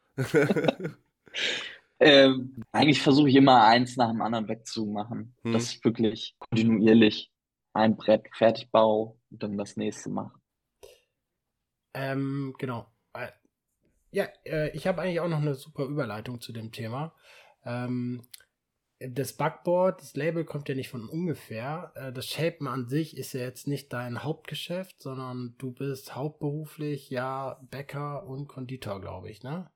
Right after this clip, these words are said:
Speaker 3: So war das?
Speaker 1: Genau, ja, ich bin nur Bäcker, in Anführungsstrichen.
Speaker 3: Nur Bäcker,
Speaker 1: Gel-,
Speaker 3: ja.
Speaker 1: gelernter Bäcker. Und das kam dann irgendwann, als ich eine Namens-,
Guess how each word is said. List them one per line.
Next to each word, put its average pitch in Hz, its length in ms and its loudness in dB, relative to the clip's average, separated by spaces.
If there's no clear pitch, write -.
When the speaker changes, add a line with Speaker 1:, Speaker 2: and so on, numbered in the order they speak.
Speaker 3:
So - 180 -16
war 139 140 -12
das? 170 300 -14
Speaker 1:
Genau, 139 240 10
ja, 117 80 10
ich 120 160 2
bin 127 260 4
nur 143 380 8
Bäcker, 160 420 2
in 151 160 -2
Anführungsstrichen. 151 840 4
Speaker 3:
Nur 156 240 4
Bäcker, 131 380 -8
Speaker 1:
Gel-, - 200 6
Speaker 3:
ja. 113 280 -10
Speaker 1:
gelernter 143 720 6
Bäcker. 160 480 6
Und 127 200 6
das 131 180 6
kam 147 220 4
dann 147 140 8
irgendwann, 139 220 8
als 131 200 6
ich - 140 -16
eine 127 180 2
Namens-, 139 920 0